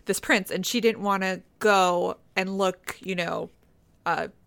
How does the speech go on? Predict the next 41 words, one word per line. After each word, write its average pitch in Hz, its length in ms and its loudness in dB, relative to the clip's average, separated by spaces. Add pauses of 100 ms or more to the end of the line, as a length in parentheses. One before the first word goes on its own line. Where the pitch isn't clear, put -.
(140)
you 185 80 -12
know, 175 140 -6
haggard 180 560 2
and 170 220 -6
not 175 260 -2 (220)
looking 196 260 -6
her 170 140 -2
best 175 380 0
because 175 420 -6 (300)
she - 220 -2
didn't 196 220 0
have 226 140 0
a 226 60 2
way 180 160 2
to 175 120 -6
do 175 180 -4
her 180 160 -10
hair 202 600 2
or, 170 420 -2 (380)
uh, - 260 -2 (500)
really 185 320 -2
make 180 240 -2
her 190 100 -2
clothes 185 420 0
look 170 180 -4
right 160 180 0
'cause - 140 -6
she 202 100 -6
couldn't 185 180 -4
press - 280 -4
anything. 170 500 -4 (420)
So - 140 2
she 226 140 2
ended 247 140 6
up 240 60 0
having 196 340 4
to, - 260 -2
if 185 100 -2
you 220 100 -2
look 240 160 6
at - 140 0